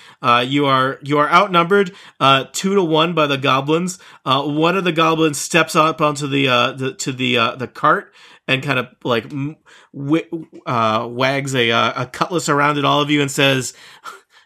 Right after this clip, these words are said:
"Keep your mouths shut if you wanna live through this." The other goblins just start grabbing stuff off the cart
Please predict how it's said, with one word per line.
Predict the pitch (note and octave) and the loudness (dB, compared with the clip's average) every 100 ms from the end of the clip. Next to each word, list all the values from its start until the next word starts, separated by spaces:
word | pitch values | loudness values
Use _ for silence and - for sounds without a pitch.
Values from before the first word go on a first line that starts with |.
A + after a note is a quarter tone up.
| _ _ _ _ _ - | _ _ _ _ _ -2
"Keep | F#3 | 0
your | F3 | 2
mouths | D#3+ D3 C#3 | 2 2 0
shut | - D3 A2 - _ _ | 0 0 -2 -12 _ _
if | |
you | C3+ | -2
wanna | C3 B2+ | 0 0
live | B2+ A2 | -2 -6
through | B2+ B2 | -6 -2
this." | A2 G#2 - - - - | -2 -4 -10 -14 -20 -6
The | C#3 D#3+ | 0 2
other | E3+ F#3 | 4 2
goblins | D#3+ D#3+ D#3+ E3 D#3 - - - | 2 0 2 0 -2 -10 -20 -6
just | C#3+ C3+ | -6 0
start | D3 C3 | -2 -2
grabbing | B2+ B2+ C3 C3 C#3 | -8 -2 0 2 -2
stuff | C3+ C#3 C3+ | -2 -2 0
off | C3 - | -4 -4
the | A2 | -10
cart | - C3 D3 | -2 0 0